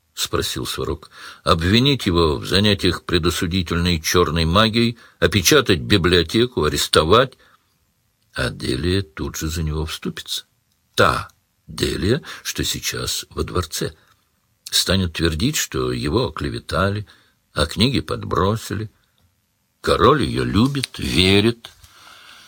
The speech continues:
«Верно», — сказал Сварог, посмотрел на часы. «Четырнадцать, полдень. Прикажи оседлать мне коня. Но ты да успокойся, никаких глупостей.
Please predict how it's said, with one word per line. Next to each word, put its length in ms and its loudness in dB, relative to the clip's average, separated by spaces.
«Верно», — 680 2
сказал 400 -2
Сварог, 460 0
посмотрел 480 2
на 100 2
часы. 460 2
«Четырнадцать, 1120 2
полдень. 500 4
Прикажи 400 4
оседлать 560 0
мне 180 -2
коня. 500 -4
Но 220 2
ты 340 2
да 180 -4
успокойся, 920 -4
никаких 480 -4
глупостей. 680 -6